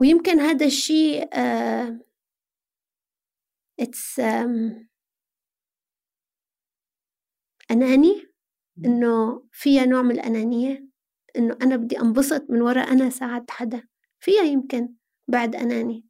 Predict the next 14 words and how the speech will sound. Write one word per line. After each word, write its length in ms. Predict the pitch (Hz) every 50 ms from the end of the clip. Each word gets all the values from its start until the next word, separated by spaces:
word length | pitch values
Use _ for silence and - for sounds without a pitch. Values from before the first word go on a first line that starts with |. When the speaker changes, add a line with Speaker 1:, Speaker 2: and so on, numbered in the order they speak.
| _ _ _ _ _ _ _ _ _ _ _ _ _ _ _ _ -
Speaker 1:
أم... 600 | 269 247 240 247 240 240 240 247 233 240 254 247 - _ _ _ _ _ _ _ _ _ _ _ _ _ _ _ _ _ _ _ _ _ _ _ 277
بس 160 | 277 277 311
معلش، 520 | 339 370 339 269 254 269 - - - - _ _ _ _ -
لأنه 640 | 269 - - 247 254 247 247 247 247 247 254 - - - -
ما، 220 | 262 269 262 262 - - _ _ _ _
يعني، 600 | 254 240 233 226 233 240 233 226 240 262 - - _ _ _ _ _ _ -
أنا 120 | 285 285
ما 120 | 285 285 285
عم 140 | 262 254 226
بضر 260 | 233 220 - 220 214
حدا، 260 | - - 254 226 - - _ _ _ _ _ _ _ _
أنا 140 | 247 247 233
عم 160 | 226 226 226
بفيد. 480 | 220 247 247 - 254 226 220 - -